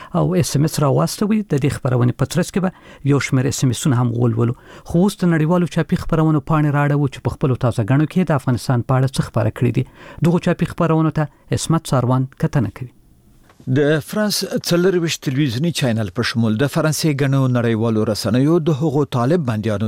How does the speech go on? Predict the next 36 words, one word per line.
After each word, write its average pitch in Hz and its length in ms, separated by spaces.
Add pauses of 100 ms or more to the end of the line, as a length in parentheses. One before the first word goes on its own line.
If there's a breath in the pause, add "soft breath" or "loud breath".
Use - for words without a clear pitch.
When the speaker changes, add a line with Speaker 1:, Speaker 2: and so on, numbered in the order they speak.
Speaker 2:
د 95 140
خلاصون 98 480
په 92 100
اړه 101 220
لیکنې 98 340
خپرې 95 260 (100)
کړي 160 240
چې 202 100 (480 loud breath)
د 180 180
فرانسوي 180 560
اتباعو 131 400 (120)
په 139 200 (140)
وژلو 127 400 (100)
محکوم 101 400
شوي 107 240
وو. 65 100 (1160 loud breath)
دا 214 160
رسنۍ 185 360 (120)
وایي 165 180 (160)
افغان 127 400
چارواکو 147 520 (100)
د 175 120
نورو 196 300
بندیانو 104 460
ترڅنګ 104 640
ضیا 123 340
احمد 135 460
او 190 40 (100)
عبدالله 113 680
غلام 104 360
دستگیر 127 540 (220)
هم 208 120 (120)
خوشي 117 260
کړي 104 300
چې 120 340
بیتینا 160 480